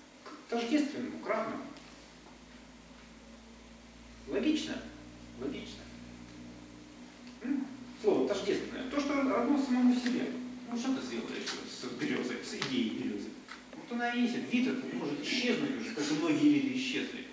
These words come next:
А идея сама вида. Виды, ну, живых существ исчезли с Земли. А идея осталась. Единая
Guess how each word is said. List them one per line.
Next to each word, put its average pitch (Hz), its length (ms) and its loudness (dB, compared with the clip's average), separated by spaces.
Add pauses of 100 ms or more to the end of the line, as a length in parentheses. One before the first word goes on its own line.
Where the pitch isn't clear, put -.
(160)
А - 80 -4
идея 208 320 0
сама - 280 -2
вида. 247 260 0 (140)
Виды, 247 340 -2
ну, 208 120 -8 (100)
живых - 320 -4
существ - 360 -10
исчезли 120 460 -6
с - 100 -8
Земли. 107 260 -8 (340)
А 123 100 -4
идея 127 280 -2
осталась. 120 400 -6 (300)
Единая 233 540 2